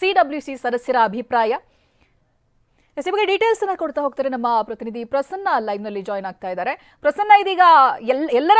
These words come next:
ಚರ್ಚೆಯಲ್ಲಿ ಇರುವಂತದ್ದು, ಜೊತೆಗೆ one and only option ಅಂತ ಕಾಣಿಸೋದು ರಾಹುಲ್ ಗಾಂಧಿ ಅವರು ಮಾತ್ರ. ಇದೀಗ ಮುಂದಿರುವಂತ ಪ್ರಶ್ನೆ, ಅವರು ಒಮ್ಮೆಲೆ ಎಸ್ ಅಂತ ಹೇಳ್ತಾರಾ ಇಲ್ವಾ ಅನ್ನುವಂಥದ್ದು. ಈಗ ಸಭೆಯಲ್ಲಿ ಏನೇನ್ ನಡೀತಾ ಇದೆ, ಯಾರ್ಯಾರು ಭಾಗಿಯಾಗಿದ್ದಾರೆ, ಸದ್ಯದ ಅಪ್ಡೇಟ್ಸ್ ಎಲ್ಲಿ ಲಭ್ಯವಾಗ್ತಾ ಇದೆ ಪ್ರಸನ್ನ?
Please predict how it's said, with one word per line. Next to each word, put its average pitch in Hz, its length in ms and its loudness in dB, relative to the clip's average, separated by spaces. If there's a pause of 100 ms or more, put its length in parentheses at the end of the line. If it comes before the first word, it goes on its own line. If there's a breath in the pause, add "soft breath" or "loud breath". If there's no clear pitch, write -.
(100)
ಚರ್ಚೆಯಲ್ಲಿ 381 440 0
ಇರುವಂತದ್ದು, 349 460 -2
ಜೊತೆಗೆ 349 300 -4
one 269 80 -4
and 453 480 0
only 381 240 4
option 349 200 -10
ಅಂತ 320 200 -4
ಕಾಣಿಸೋದು 320 440 -2
ರಾಹುಲ್ 330 360 2
ಗಾಂಧಿ 302 280 0
ಅವರು 339 120 -2
ಮಾತ್ರ. 240 300 2 (320 soft breath)
ಇದೀಗ 370 260 2
ಮುಂದಿರುವಂತ 370 520 0
ಪ್ರಶ್ನೆ, 339 400 -2
ಅವರು 349 240 2
ಒಮ್ಮೆಲೆ 339 380 0
ಎಸ್ 302 240 -2
ಅಂತ 320 220 -4
ಹೇಳ್ತಾರಾ 320 520 0
ಇಲ್ವಾ 294 360 2
ಅನ್ನುವಂಥದ್ದು. 220 540 -4 (260 soft breath)
ಈಗ 330 180 -2
ಸಭೆಯಲ್ಲಿ 349 380 -2
ಏನೇನ್ 339 240 -4
ನಡೀತಾ 320 360 0
ಇದೆ, 349 160 -4
ಯಾರ್ಯಾರು 277 320 6
ಭಾಗಿಯಾಗಿದ್ದಾರೆ, 302 680 2
ಸದ್ಯದ 349 340 0
ಅಪ್ಡೇಟ್ಸ್ 403 320 -4
ಎಲ್ಲಿ 294 140 -2
ಲಭ್ಯವಾಗ್ತಾ 214 480 0
ಇದೆ 185 120 -6
ಪ್ರಸನ್ನ? 202 340 -12